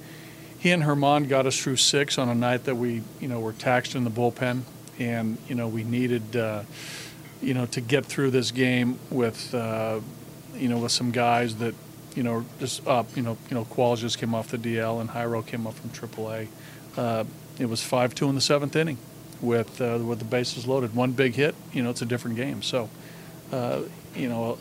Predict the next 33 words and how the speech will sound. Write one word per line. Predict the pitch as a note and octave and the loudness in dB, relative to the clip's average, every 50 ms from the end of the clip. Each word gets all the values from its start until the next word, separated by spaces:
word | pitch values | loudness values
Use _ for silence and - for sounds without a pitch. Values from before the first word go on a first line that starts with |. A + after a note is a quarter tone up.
| - | -2
a, | C3+ | -2
a | B2+ | 0
lot | A#2+ B2 C3+ D3 D#3+ F3+ F#3 | 2 4 6 6 6 6 6
of, | F3+ D#3+ D3 | 4 2 0
a | C#3 | 0
lot | B2 B2+ C3+ D3 D#3 | 0 0 0 0 2
of | C3+ | 2
baseball | C#3 C#3 C3+ - B2+ B2 | 2 2 2 0 -2 -2
games | A2 A2+ A2+ A2 - | 0 0 0 -2 -2
come | - - B2+ A#2 | -2 -4 -4 -2
down | G#2+ B2 A#2+ A#2+ A#2+ B2 B2 | -2 0 0 0 0 -2 -2
to | - - C3+ B2 | -2 -2 -2 -2
one | A#2 A2+ B2+ B2+ B2+ C3+ C#3 | 0 2 2 2 4 4 4
or | C3+ C3 | 2 2
two | C3 - - C#3+ C3 B2+ B2 A2+ - - - - - | 0 0 0 0 2 2 2 0 -2 -8 -14 -16 -6
critical | - C#3 B2 B2+ B2 - C3 A#2+ A#2 A#2+ | -2 -2 -2 -2 0 0 0 2 2 0
at | A#2 A2+ A2+ - | -2 -2 -4 -2
bats. | - A2+ A#2 C3 - - - - - - - - - - - - - | 0 0 0 0 -2 -6 -8 -8 -10 -10 -12 -14 -14 -16 -16 -8 -4
Uh, | B2 A#2+ A2 A2 | -2 -2 -2 0
we | A2 A#2 A2+ | 0 -2 0
had | A#2 - B2+ B2 B2+ | 0 0 2 2 0
a | B2 | 0
chance | - - - C3 C3 C3+ D#3 D3 - - - | -2 -2 0 0 0 0 -2 -4 -4 -6 -4
to, | - B2 A#2+ A2+ A2+ G#2+ - - - | -4 -4 -4 -4 -6 -10 -12 -12 -12
to | - | -2
get | - C3 B2 | -2 0 2
a | B2+ | 4
little | B2 A#2+ A#2+ | 2 2 2
closer. | - - C#3 C3 C3+ C3 - E3 F3 F3 - - - - - - - - - - | 0 0 2 2 2 2 0 -2 -4 -6 -8 -12 -16 -16 -16 -16 -16 -8 -2 0
Uh, | B2 | 0
it | A2+ G#2+ | 2 2
didn't | B2 B2+ A#2 A#2 | 2 2 2 2
happen. | G#2+ A#2 A#2+ B2+ - - C#3+ C#3+ | 2 2 2 2 2 0 -2 -2